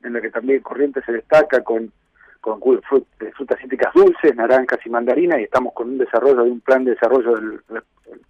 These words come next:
cultivo de limón. Y por último, uno, el yerba mate es otra de las actividades que también nos destacamos, sobre todo en la industrialización. Tenemos más del, estamos llegando a más del treinta y cinco por ciento del mercado argentino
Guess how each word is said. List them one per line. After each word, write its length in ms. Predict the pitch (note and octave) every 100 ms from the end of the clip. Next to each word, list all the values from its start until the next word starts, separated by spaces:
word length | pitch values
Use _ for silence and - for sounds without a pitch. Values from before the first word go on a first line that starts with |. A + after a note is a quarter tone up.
| _ -
cultivo 320 | B2 C#3 B2
de 60 |
limón. 380 | A#2+ F#3+ A3 A#3 _ _ - - - _ _ _ _ _ _ _ _ _ _ -
Y 100 | E3
por 220 | F3+ F3+
último, 640 | F#3+ F#3+ F#3+ G3 G3 F#3 -
uno, 320 | D#3+ D#3 C3+ -
el 120 | B2+
yerba 280 | C#3 D#3 D3+
mate 320 | F#3 F#3+ D3
es 140 | -
otra 220 | C#3+ C#3 C3
de 80 |
las 140 | B2+ A2 B2+
actividades 480 | - B2 C3 C3+
que 100 | B2+
también 240 | A#2+ B2 B2+
nos 100 | A#2
destacamos, 520 | G#2+ B2+ F3+ F#3 C#3
sobre 180 | A2 G#2+
todo 200 | B2+ A#2
en 60 |
la 60 | A2+
industrialización. 920 | A2 - A#2 A2+ A#2 - F#3 D#3+ G#2+ - _ _ _ _ - _
Tenemos 300 | A2 A#2+ A2
más 160 | A#2+
del, 400 | A#2 A2 G#2+ G2+ - _
estamos 260 | B2 A#2
llegando 340 | A#2 B2+ C3 A2
a 40 |
más 160 | B2 A2+
del 180 | G#2+
treinta 260 | - A#2 G#2+
y 60 | A#2+
cinco 260 | E3 D#3
por 160 | B2 A#2+
ciento 220 | C3 C3
del 80 | B2
mercado 280 | A#2+ B2+ B2+
argentino 640 | - A#2 C#3+ C#3+ C3